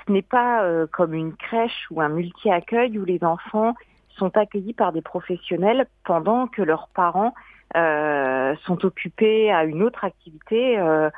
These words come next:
en dehors de la structure. À la maison à petits pas, nous ne gardons pas les enfants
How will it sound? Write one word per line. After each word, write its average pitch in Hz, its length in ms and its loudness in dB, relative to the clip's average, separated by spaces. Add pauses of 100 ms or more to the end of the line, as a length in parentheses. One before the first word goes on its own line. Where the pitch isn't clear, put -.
(180)
en 165 140 2
dehors 185 380 2
de 190 120 -6
la 180 140 -2
structure. - 440 -18 (540)
À 147 100 -2
la 151 100 0
maison 202 360 0
à 196 60 2
petits - 280 -12
pas, - 320 -6 (400)
nous 196 140 2
ne 190 100 2
gardons 196 460 -2
pas 240 180 -2
les 202 220 -2
enfants 165 480 -4